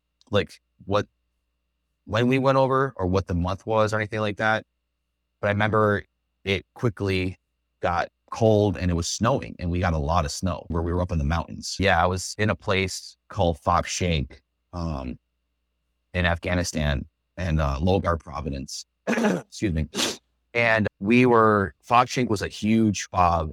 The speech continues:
and it, a fob is a forward operating base. Um, and there was a, like, COPS, which is, uh, combat outposts. So you have your big areas, which is your fobs, and then your little areas, which is your,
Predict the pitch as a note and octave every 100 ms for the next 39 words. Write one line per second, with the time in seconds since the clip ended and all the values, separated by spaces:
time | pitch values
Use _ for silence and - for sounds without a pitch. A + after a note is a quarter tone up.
0 | - E2+ E2 D#2 - F2 E2+ F#2 - F#2+
1 | F#2+ F#2 F2 - F2+ F2 - F2 E2 E2
2 | D2+ E2 D#2 D#2 - _ _ _ _ _
3 | _ - G2+ F2 E2 E2 - _ _ _
4 | _ _ _ _ G2 F#2+ F#2+ G2 F2+ F#2
5 | D#2+ - F2 - _ - G#2+ E2 - -
6 | F2 F2+ E2 D#2 D#2+ D#2+ D2+ - G2 F2+
7 | E2+ F2+ E2+ - D2+ - - E2 G2+ G2
8 | G2 - A2 G#2+ G#2+ G#2+ G#2+ G#2 G2+ F#2
9 | F2 D2 - F2 F2 E2+ F2 F2 E2 F2
10 | F2 F2 E2 E2+ F2 F2 E2+ - -